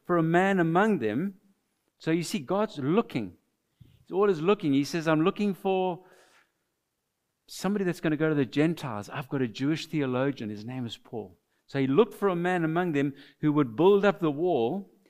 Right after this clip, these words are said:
and stand before me in the gap. So the word,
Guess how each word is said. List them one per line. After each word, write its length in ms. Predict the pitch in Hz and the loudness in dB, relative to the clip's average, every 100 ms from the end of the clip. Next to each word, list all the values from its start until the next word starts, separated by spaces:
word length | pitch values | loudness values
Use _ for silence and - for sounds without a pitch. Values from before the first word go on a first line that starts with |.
| _ _ _ | _ _ _
and 180 | 143 143 | -2 -2
stand 640 | - - 180 202 226 208 | -6 -4 -2 0 0 0
before 440 | 175 175 196 196 | -2 0 -2 0
me 180 | 185 185 | -2 -4
in 100 | 160 | -2
the 100 | 151 | -2
gap. 260 | 147 143 - | -2 -2 -2
So 140 | 147 | -4
the 100 | 143 | -2
word, 300 | 165 208 214 | 2 2 2